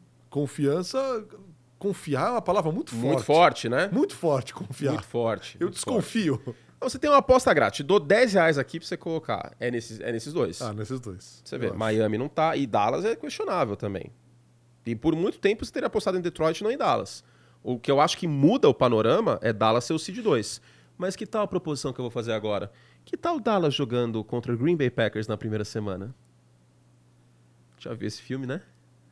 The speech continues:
Speaker 1: Será, cara?
Speaker 2: Ah, eu não descarto.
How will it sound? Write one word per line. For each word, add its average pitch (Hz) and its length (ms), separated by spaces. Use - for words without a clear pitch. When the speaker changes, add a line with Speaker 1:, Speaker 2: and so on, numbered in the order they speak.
Speaker 1:
Será, 107 720
cara? 139 680
Speaker 2:
Ah, 160 60
eu 143 80
não 135 140
descarto. - 520